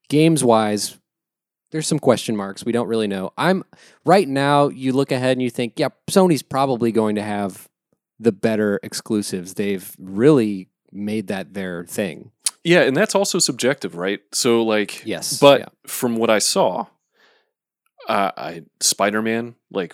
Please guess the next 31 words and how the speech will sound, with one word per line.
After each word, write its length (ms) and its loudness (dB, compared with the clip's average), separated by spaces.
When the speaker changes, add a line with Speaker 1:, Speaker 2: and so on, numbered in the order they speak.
Speaker 2:
one 200 -4
of 60 -6
my 160 -4
favorite 880 -6
P 140 -4
S 100 -4
four 240 -6
games 540 -10
of 300 -10
the 220 -4
entire 340 0
generation 720 -6
was 120 -4
Spider-Man, 720 -4
and 140 -8
I 80 -6
keep 380 -10
playing 400 -8
it. 140 -20
Uh, 380 -2
and 120 -6
so 200 -2
Mile-, 440 0
Miles 440 -4
Morales 760 -6
is 320 -4
something 320 -4
I'm 140 -6
looking 240 -10
forward 280 -14
to 220 -16